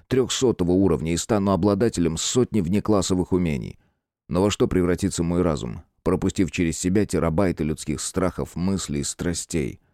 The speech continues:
Не это ли путь падения и превращения в классического черного властелина? Полубезумная тварь, одержимая лишь накоплением силы, для чего ей приходится убивать все больше и больше – раз за разом увеличивая дозу.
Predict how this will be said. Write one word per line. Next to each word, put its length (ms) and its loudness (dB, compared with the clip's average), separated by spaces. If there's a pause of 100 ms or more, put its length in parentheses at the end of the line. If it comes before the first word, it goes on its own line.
(240)
Не 160 2
это 240 2
ли 80 4
путь 320 0
падения 680 0 (400)
и 100 0
превращения 920 2
в 120 -8
классического 880 2
черного 480 2
властелина? 800 0 (420)
Полубезумная 760 4
тварь, 380 2
одержимая 560 2
лишь 260 2
накоплением 640 0
силы, 420 -2 (280)
для 200 0
чего 260 4
ей 100 4
приходится 540 0
убивать 400 2
все 220 0
больше 420 2
и 20 4
больше – 520 -2 (260)
раз 240 0
за 180 0
разом 360 0
увеличивая 600 2
дозу. 420 -2